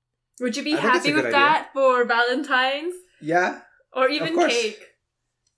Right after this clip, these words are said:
Speaker 2: I like
Speaker 1: I've
Speaker 2: savory
Speaker 1: been
Speaker 2: food more than sweet food, so.
Speaker 1: Yeah, that's another thing about you.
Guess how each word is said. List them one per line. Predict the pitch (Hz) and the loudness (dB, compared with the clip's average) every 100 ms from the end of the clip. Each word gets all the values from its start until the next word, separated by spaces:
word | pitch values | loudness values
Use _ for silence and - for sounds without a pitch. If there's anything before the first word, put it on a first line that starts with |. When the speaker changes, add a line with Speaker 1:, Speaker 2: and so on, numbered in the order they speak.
| _ _ _ | _ _ _
Speaker 2:
I | 151 | 2
like | 202 - | 2 2
Speaker 1:
I've | |
Speaker 2:
savory | - 175 156 160 | 2 2 2 0
Speaker 1:
been | - | -2
Speaker 2:
food | 135 | -4
more | 123 123 | -2 -4
than | 120 113 110 | -4 -6 -10
sweet | - 123 - | -10 -10 -10
food, | 113 107 107 | -14 -14 -14
so. | - 110 107 107 _ _ _ | -14 -12 -12 -16 _ _ _
Speaker 1:
Yeah, | 233 208 | -12 -10
that's | 185 196 | -8 -10
another | 277 220 226 | -8 -8 -8
thing | 226 220 | -10 -12
about | 190 190 185 - | -10 -10 -12 -18
you. | 196 202 220 | -20 -18 -20